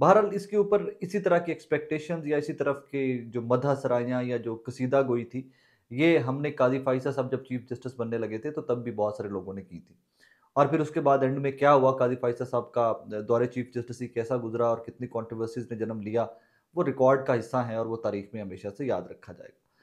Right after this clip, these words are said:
So I would abstain, मैं इससे बिल्कुल परहेज़ करूँगा कि याहिया अफरीदी साहब की शान में कसीदे मैं तो बिल्कुल नहीं पढ़ूँगा। कंडक्ट की बात है, फैसले बोलते हैं, बन गए आज चीफ जस्टिस of पाकिस्तान, आगे देखेंगे क्या करते हैं, किस हद तक इस मुल्क में पा-,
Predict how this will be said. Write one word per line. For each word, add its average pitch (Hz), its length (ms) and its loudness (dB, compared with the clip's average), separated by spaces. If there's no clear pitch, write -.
So 180 240 6
I 185 40 6
would 156 180 4
abstain, 151 400 -2
मैं 156 200 2
इससे 147 180 -2
बिल्कुल 143 360 2
परहेज़ 123 340 -2
करूँगा 131 320 0
कि 123 200 -4
याहिया 123 240 2
अफरीदी 123 260 -6
साहब 123 200 -2
की 120 440 -10
शान 139 320 2
में 139 240 -4
कसीदे 127 360 -2
मैं 120 160 -2
तो 120 80 -6
बिल्कुल 110 300 -8
नहीं 101 100 -10
पढ़ूँगा। - 360 -16
कंडक्ट 170 380 4
की 185 60 -2
बात 156 300 8
है, 147 100 4
फैसले 147 380 0
बोलते 135 320 2
हैं, 131 420 -4
बन 147 220 4
गए 156 120 4
आज 143 160 4
चीफ 139 180 -4
जस्टिस 131 280 -6
of 127 160 -2
पाकिस्तान, 127 540 -2
आगे 175 180 6
देखेंगे 147 480 -2
क्या 143 200 2
करते 135 340 -4
हैं, 131 160 -4
किस 139 160 -4
हद 127 60 2
तक 131 220 -4
इस 120 160 -12
मुल्क 127 240 0
में 123 220 -4
पा-, 110 340 -6